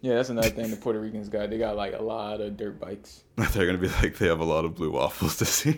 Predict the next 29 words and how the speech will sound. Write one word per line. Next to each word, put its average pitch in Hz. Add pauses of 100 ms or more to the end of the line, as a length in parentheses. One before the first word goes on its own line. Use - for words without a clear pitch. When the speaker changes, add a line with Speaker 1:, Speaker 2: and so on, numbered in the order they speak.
(120)
Speaker 1:
Oh, 147 (160)
fuck 262
no. 170
Puerto 240
Ricans 175
got 131 (280)
some 143
of 117
the 110
baddest 117
women, 104
man. 76 (280)
Speaker 2:
Yeah. 82 (100)
Speaker 1:
You, 185
yeah, 156
Puerto 254
Rican 294
women 277
Speaker 2:
First -
Speaker 1:
got 82
blue 92
Speaker 2:
girl 90
I 87
Speaker 1:
waffles? -
Speaker 2:
kissed 90
was -
Puerto 78
Rican. 82 (200)
Speaker 1:
Really? 226